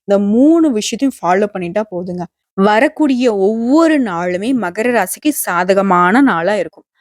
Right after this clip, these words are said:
அதிர்ஷ்டத்தை அள்ளி தரக்கூடிய நாட்களாக அமையுங்கிறதுல சிறிதளவும்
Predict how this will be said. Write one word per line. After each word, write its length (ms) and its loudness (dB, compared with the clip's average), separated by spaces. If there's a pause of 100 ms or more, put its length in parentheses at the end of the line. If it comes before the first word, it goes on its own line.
(200)
அதிர்ஷ்டத்தை 560 0 (120)
அள்ளி 360 4
தரக்கூடிய 500 0
நாட்களாக 640 -8
அமையுங்கிறதுல 680 -2
சிறிதளவும் 640 0